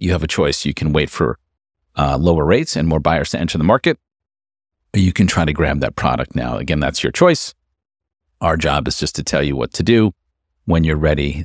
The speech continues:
to do it. So that is the twenty twenty-three recap. We will be going and doing a deep dive over the next few weeks into the rental market. We're gonna talk to investors particularly.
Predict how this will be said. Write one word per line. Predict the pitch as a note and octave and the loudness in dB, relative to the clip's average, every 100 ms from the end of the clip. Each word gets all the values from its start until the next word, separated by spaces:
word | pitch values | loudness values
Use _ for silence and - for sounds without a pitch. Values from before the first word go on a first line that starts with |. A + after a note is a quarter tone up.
| - | -10
to | - | -8
do | C2+ D2+ A1+ | -2 0 0
it. | - | 0
So | G#2+ D#2+ C#2 _ _ _ - | 2 2 0 _ _ _ -4
that | E2+ G2+ C#3 - | 2 2 2 2
is | B2 G#2 | 0 0
the | - | -2
twenty | F2+ - A2+ G#2+ | -4 2 4 4
twenty-three | - A2 F#2+ - G#2 G2+ F2+ - _ _ _ _ - | 2 2 2 -2 0 2 0 -4 _ _ _ _ -6
recap. | D#2+ E2+ E2 - - - _ _ _ _ _ _ _ - | 0 2 2 0 0 -2 _ _ _ _ _ _ _ -4
We | G2 | 2
will | G#2 | 4
be | G#2+ G#2+ | 6 4
going | G#2+ G2+ G2+ G#2+ | 4 4 2 2
and | F#2+ F2+ | 2 2
doing | G2+ G2 | 4 4
a | F#2 | 2
deep | E2 G#2 G2+ | 2 2 2
dive | - G2 G2 F2+ | 2 2 2 0
over | E2+ | -2
the | |
next | E2+ - | -2 -2
few | - E2+ | 0 2
weeks | F2 E2+ - | 2 0 -4
into | - F2 - | -4 -4 -2
the | - | 0
rental | G#2+ A#2 A2+ | 0 0 0
market. | A2 G#2+ - - | 0 2 -2 -4
We're | D#2+ | -6
gonna | C#2 D2 | -6 -6
talk | - C#2+ - | -4 -4 -4
to | D#2+ | -4
investors | C#2+ D#2 E2+ - D2 - | -2 0 0 -2 -4 -4
particularly. | - D3+ C#3 C3+ A#2 A2+ G#2 | -2 -2 2 4 4 4 0